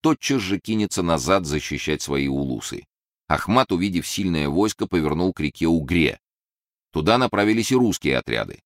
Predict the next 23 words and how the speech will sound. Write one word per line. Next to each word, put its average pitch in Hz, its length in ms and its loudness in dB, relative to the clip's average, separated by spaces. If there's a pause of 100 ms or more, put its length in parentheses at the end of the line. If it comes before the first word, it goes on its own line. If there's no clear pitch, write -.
(200)
Ахмат 92 380 2
стоял 98 340 2
на 90 180 2
Угре, 98 280 2
не 101 200 4
решаясь 95 540 2
вступить - 540 -6
в 58 80 -12
битву, 69 340 -2
и 147 100 2
русские 95 460 2
отряды, 98 380 0
стоявшие 76 480 -2
напротив, 90 480 -2
тоже 76 320 2
не 62 80 -4
начинали 62 440 -6
сражения. 58 640 -6 (420)
Это 90 200 0
стояние 104 480 2
продолжалось 76 540 0
до 80 100 0
поздней 85 380 0